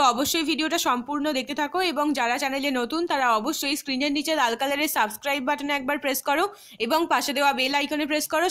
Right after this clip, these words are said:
সমস্ত রকমের লেটেস্ট ইম্পর্টেন্ট নোটিফিকেশন সবার আগে পাওয়ার জন্য। দেখো বন্ধুরা, এসবিআইতে এই যে নিয়োগটা হতে চলেছে, এটা আসলে ক্লার্ক পদের জন্য নিয়োগ হচ্ছে। এখানে অ্যাপ্লিকেশন করার জন্য সময়সীমা হচ্ছে বারোই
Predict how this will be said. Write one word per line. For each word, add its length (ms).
সমস্ত 300
রকমের 380
লেটেস্ট 320
ইম্পর্টেন্ট 420
নোটিফিকেশন 520
সবার 300
আগে 100
পাওয়ার 240
জন্য। 200
দেখো 280
বন্ধুরা, 300
এসবিআইতে 540
এই 160
যে 140
নিয়োগটা 320
হতে 240
চলেছে, 280
এটা 220
আসলে 200
ক্লার্ক 280
পদের 320
জন্য 140
নিয়োগ 260
হচ্ছে। 260
এখানে 240
অ্যাপ্লিকেশন 580
করার 280
জন্য 140
সময়সীমা 540
হচ্ছে 240
বারোই 320